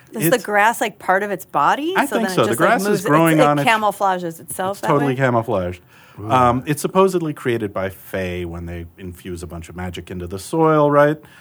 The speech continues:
Speaker 2: Uh, tree ants keep them as pets, um,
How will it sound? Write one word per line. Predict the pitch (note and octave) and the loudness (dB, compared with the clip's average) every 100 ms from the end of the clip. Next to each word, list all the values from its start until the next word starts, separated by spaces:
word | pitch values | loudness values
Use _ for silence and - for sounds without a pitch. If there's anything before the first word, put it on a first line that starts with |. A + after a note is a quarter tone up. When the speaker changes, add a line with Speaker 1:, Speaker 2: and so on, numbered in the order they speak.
| - - - | -20 -20 -8
Speaker 2:
Uh, | F#2+ F#2 | -6 -6
tree | - E3+ D#3+ | -4 -2 0
ants | D3 - | 0 -4
keep | - - | -12 -10
them | F#2+ | -8
as | F2+ - | -8 -10
pets, | C#3 E3 E3 - - _ - - _ _ - | -4 -4 -4 -16 -18 _ -20 -20 _ _ -8
um, | G2 F#2 F2+ | -4 -2 -4